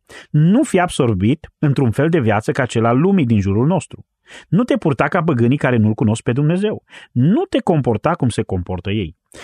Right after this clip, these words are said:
Nu asta vrea Dumnezeu de la tine. Nu poți să cedezi culturii. Cum se poartă ei? Cum se poartă păgânii? Se poartă după pofte. Dacă vor, iau și își justifică comportamentul. Tu nu poți trăi în acest mod.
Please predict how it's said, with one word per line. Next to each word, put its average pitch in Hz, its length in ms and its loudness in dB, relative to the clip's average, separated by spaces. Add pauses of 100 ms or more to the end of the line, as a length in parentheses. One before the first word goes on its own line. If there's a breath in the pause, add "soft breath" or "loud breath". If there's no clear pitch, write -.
(120 loud breath)
Nu 262 280 4
asta 185 260 0
vrea 123 160 2
Dumnezeu 107 360 2
de 101 80 0
la 95 100 0
tine. 85 320 -6 (380 soft breath)
Nu 185 320 4
poți - 360 -2
să 151 80 0
cedezi 110 400 -2
culturii. 95 500 -6 (840)
Cum 294 160 2
se - 140 2
poartă 95 320 -2
ei? - 220 -12 (420)
Cum 262 140 -2
se 160 160 0
poartă 110 300 0
păgânii? 85 420 -6 (600 loud breath)
Se - 160 -2
poartă 233 280 0
după 156 220 0
pofte. - 500 -10 (580 soft breath)
Dacă 165 320 0
vor, 117 400 2
iau 165 480 0 (120)
și - 180 -2
își 131 140 2
justifică 143 600 0
comportamentul. 139 800 -2 (500 loud breath)
Tu 262 80 0
nu 349 80 2
poți 202 240 0
trăi 131 180 2
în 113 80 2
acest 110 300 -2
mod. 92 300 -6